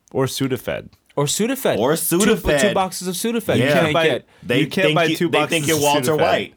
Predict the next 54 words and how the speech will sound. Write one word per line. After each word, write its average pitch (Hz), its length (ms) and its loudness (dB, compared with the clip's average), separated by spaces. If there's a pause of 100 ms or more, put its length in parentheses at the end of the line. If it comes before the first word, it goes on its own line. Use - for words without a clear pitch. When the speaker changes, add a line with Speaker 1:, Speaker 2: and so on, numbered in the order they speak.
Speaker 3:
Yeah. 120 360 0 (200)
Speaker 2:
Yeah. 127 120 0
Speaker 1:
I 160 40 2
can't 202 260 -4
buy 160 140 0
two 160 160 -4
boxes 139 560 -4
of 147 80 -4
Sudafed, 117 240 -2
but 110 120 -2
I 110 100 0
can 117 180 -6
buy 107 200 0
an 101 120 -4
A 98 200 -4
K - 0 -
fifteen. 101 180 -6
Speaker 3:
That 107 160 0
is 98 120 -2
correct. 98 600 -4 (280)
Speaker 2:
Yeah. 95 260 -8 (260)
Speaker 3:
That 104 180 -2
is 101 100 -6
correct. 92 360 -4
Speaker 1:
In, 139 80 -2
like, 139 180 -2
fifteen 107 540 -6
minutes. 85 560 -10
Speaker 3:
That 104 180 -2
is - 100 -6
correct. - 200 -4
I, 135 280 0
I 135 200 -2
won't 139 200 -2
even 101 200 -6
tell 127 200 -2
you 113 140 -4
what 92 200 -6
this 92 220 -6
lady 92 440 -4
at 82 240 -6
T 104 240 -4
S, 95 200 -8
whatever 98 460 -4
the 98 140 -6
T 110 240 -4
S 104 180 -4
A 101 100 -2
equivalent 98 480 -4
of 85 120 -8
the 87 80 -6
Berlin 95 420 -4
airport 104 480 -6
is, 113 380 -8